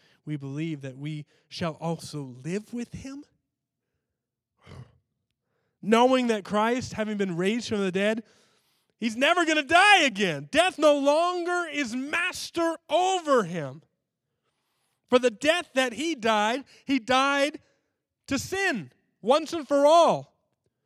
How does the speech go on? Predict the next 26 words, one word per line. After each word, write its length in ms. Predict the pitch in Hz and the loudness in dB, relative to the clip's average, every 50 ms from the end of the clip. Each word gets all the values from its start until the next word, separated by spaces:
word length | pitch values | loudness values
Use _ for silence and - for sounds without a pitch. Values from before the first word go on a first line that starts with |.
| _ _ _ _ _ _ - | _ _ _ _ _ _ -2
But 160 | 254 254 214 | -2 -2 0
the 100 | 247 233 | -2 -2
life 360 | 240 262 294 311 311 311 - | 0 2 2 2 2 0 2
that 120 | - 269 254 | 2 2 2
he 100 | 262 254 | 2 0
lives, 580 | 262 302 330 330 302 285 269 277 - - - _ _ _ _ - | 0 0 0 2 0 0 -2 -4 -12 -16 -18 _ _ _ _ -2
he 180 | - 294 311 302 | 2 4 4 4
lives 420 | 302 302 320 330 330 320 311 - | 4 2 0 0 -2 -2 -6 -8
to 160 | - 330 330 | -8 -8 -6
God. 640 | 277 320 330 359 370 370 349 320 262 185 131 120 - - - - _ _ _ _ _ _ _ _ _ _ _ _ _ _ _ _ _ _ _ _ _ _ _ _ _ _ _ _ _ _ _ _ _ _ _ _ _ _ _ _ _ _ _ _ _ _ _ _ _ _ _ _ _ - - - - - _ - - _ _ _ _ _ _ _ _ _ - | -4 -4 -2 -2 0 0 0 0 -2 -4 -6 -10 -14 -16 -18 -20 _ _ _ _ _ _ _ _ _ _ _ _ _ _ _ _ _ _ _ _ _ _ _ _ _ _ _ _ _ _ _ _ _ _ _ _ _ _ _ _ _ _ _ _ _ _ _ _ _ _ _ _ _ -20 -20 -20 -20 -20 _ -20 -20 _ _ _ _ _ _ _ _ _ -4
When 140 | 240 269 | -2 2
you 140 | 277 285 294 | 2 2 2
accept 520 | 285 233 - - - 330 349 370 330 294 254 | 2 -2 -6 -2 2 2 2 2 0 -8 -10
Jesus 380 | 233 294 294 226 240 262 - | -8 -8 -8 -8 -10 -14 -14
Christ 420 | - - 262 262 247 226 - - 247 | -10 -6 -4 -2 -2 -4 -6 -8 -10
as 100 | 233 226 | -8 -6
your 120 | 233 226 | -6 -2
Lord 260 | 226 226 220 220 214 | 0 0 2 2 0
and 100 | 208 202 | -2 -6
Savior, 540 | - - 208 202 190 190 156 135 123 113 113 _ _ _ _ _ _ _ - | -6 -6 -4 -4 -4 -4 -6 -8 -14 -14 -16 _ _ _ _ _ _ _ -8
baptism 800 | 143 - 262 277 302 311 269 226 262 277 247 220 269 269 262 233 - - _ - | -4 -2 -2 -2 -2 -4 -6 -6 -4 -4 -4 -4 -4 -4 -6 -8 -12 -16 _ -10
is 120 | 226 202 | -10 -6
the 60 | 202 226 | -4 -2
most 200 | 226 208 - 160 156 147 - | -4 -4 -4 -8 -18 -18 -8
beautiful 480 | - 285 349 370 370 349 269 - 277 | -2 2 4 4 4 2 -2 -6 -8
symbol 520 | 233 - - 262 233 214 180 143 127 123 | -8 -6 -4 -4 -4 -4 -4 -8 -12 -14